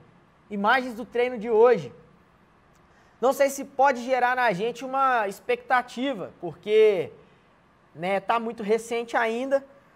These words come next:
mas temos uma imagem do treino de hoje aí que eu gostaria de mostrar pra vocês, de quem já está treinando com o time com bola.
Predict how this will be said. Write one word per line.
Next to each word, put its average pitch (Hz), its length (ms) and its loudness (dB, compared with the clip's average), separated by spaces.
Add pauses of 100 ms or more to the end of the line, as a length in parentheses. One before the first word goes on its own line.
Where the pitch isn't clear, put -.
mas 226 200 6
temos 269 280 -2
uma 285 180 2
imagem 262 380 6
do 233 100 -6
treino 247 280 2
de 214 100 -2
hoje 220 300 6
aí 214 80 2
que 220 80 -8
eu 240 60 -6
gostaria 247 520 0
de 226 80 -14
mostrar 240 440 -2
pra 233 120 -6
vocês, 220 640 -4 (580)
de 165 220 -8
quem 247 320 -2
já 262 160 2
está 254 320 0
treinando 247 540 -4
com 254 320 -2
o 311 40 -8
time 285 480 -12
com 285 280 -4
bola. 220 520 4